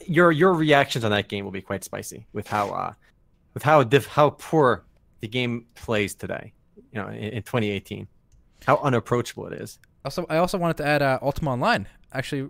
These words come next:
Speaker 2: uh, released an f-, official free-to-play, uh,
Speaker 1: Mm-hmm.
Speaker 2: version or account tier, I should say.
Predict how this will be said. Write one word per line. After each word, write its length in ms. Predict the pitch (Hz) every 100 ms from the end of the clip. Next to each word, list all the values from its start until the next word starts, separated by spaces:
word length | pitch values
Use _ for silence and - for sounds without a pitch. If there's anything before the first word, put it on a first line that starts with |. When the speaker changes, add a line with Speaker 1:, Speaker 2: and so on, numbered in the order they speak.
| -
Speaker 2:
uh, 180 | 117 113
released 320 | 123 135 -
an 100 | 117 -
f-, 100 | -
official 440 | 131 - 160 - 117
free-to-play, 680 | - 127 117 123 113 113 - -
uh, 260 | 104 98
Speaker 1:
Mm-hmm. 80 | 95
Speaker 2:
version 440 | - 123 185 160 165 _ _
or 180 | 95 - _
account 340 | - - 123 -
tier, 240 | 131 131
I 60 | 131
should 180 | 120 117
say. 300 | 131 147